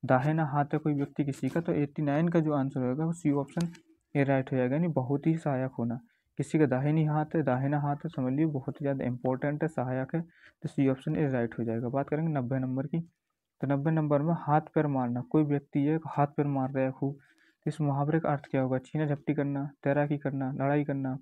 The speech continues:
प्रयत्न करना। तो नब्बे नंबर का जो आंसर होगा आपका, वो डी ऑप्शन राइट है, कोई व्यक्ति हाथ पैर मार रहा है, यानी हाथ पैर मारने का मतलब वो बहुत ही ज़्यादा प्रयत्न कर रहा है, तो डी ऑप्शन इज राइट हो जाएगा। हम बात करें इक्यानवे नंबर की, तो यहाँ पर आपको दिया गया है मुहावरा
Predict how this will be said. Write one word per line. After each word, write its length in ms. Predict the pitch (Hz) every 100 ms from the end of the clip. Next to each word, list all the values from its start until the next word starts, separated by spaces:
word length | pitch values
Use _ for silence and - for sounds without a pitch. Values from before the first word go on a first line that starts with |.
| -
प्रयत्न 340 | 143 147 147
करना। 260 | 139 135 135 - _ _ _
तो 60 | 143
नब्बे 280 | 139 139 170
नंबर 260 | 165 160
का 120 | 165
जो 180 | 160 - 143
आंसर 260 | 147 151
होगा 120 | 143
आपका, 220 | 135 - 170
वो 100 | 170
डी 180 | 151
ऑप्शन 340 | 147 147 147 135
राइट 200 | 131 143
है, 120 | 156
कोई 180 | 156 151
व्यक्ति 560 | 143 143 - 180 - _ _ _ _
हाथ 120 | 151 151
पैर 240 | - 165
मार 280 | 151 135 127
रहा 180 | 117 120
है, 140 | 135 147
यानी 220 | 143 160
हाथ 140 | 143
पैर 160 | 143 147
मारने 260 | 147 143
का 60 | 143
मतलब 240 | 135 139
वो 260 | 165 175 143
बहुत 200 | 135 143
ही 40 |
ज़्यादा 200 | 147 135
प्रयत्न 380 | - 127 120 175
कर 240 | 180 - 135
रहा 160 | 117
है, 60 | 110 - _ _ -
तो 60 | 127
डी 140 | 147
ऑप्शन 340 | 151 160 160
इज 80 | 156
राइट 200 | 156 156
हो 60 | 147
जाएगा। 280 | 151 151 151
हम 80 |
बात 180 | 139 139
करें 160 | 156 139
इक्यानवे 380 | 135 139 143 147
नंबर 280 | 139 139
की, 140 | 143 147
तो 680 | - _ _ _ _ -
यहाँ 100 | 139
पर 120 | 139 139
आपको 240 | 135 147
दिया 240 | 131 135
गया 180 | 135 139
है 140 | 143 147 _ _ _ _ _ _ _ -
मुहावरा 500 | 139 131 135 147 160